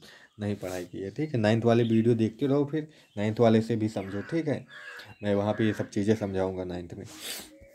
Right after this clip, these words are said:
पढ़ा रहा हूँ मैं वहाँ पे। समझ गए फिर क्या हुआ था यहाँ पे, यही चीज़ हुई थी। अच्छा, अब ये रिएक्शन फिलहाल अलग चीज़ है। ये रिएक्शन में बताया जा रहा है सिर्फ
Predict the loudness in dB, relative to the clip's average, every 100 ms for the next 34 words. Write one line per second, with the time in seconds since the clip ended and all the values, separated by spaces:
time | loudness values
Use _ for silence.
0 | -10 -2 2 2 0 -6 -8 -10 -12 -16
1 | -20 -20 -20 -20 -20 -20 -20 -20 -20 -20
2 | -4 4 6 8 8 6 4 -2 -4 -20
3 | _ 2 4 6 2 2 2 2 0 -6
4 | -14 _ _ _ _ _ _ -20 -20 _
5 | _ _ -2 4 6 4 0 -4 -6 -6
6 | -8 -10 -10 -10 -12 -14 _ _ -20 _
7 | _ 2 6 8 8 4 0 0 2 2
8 | 2 0 2 2 2 2 4 6 8 6
9 | 4 2 0 2 2 6 6 6 6 6
10 | 6 4 4 2 0 -4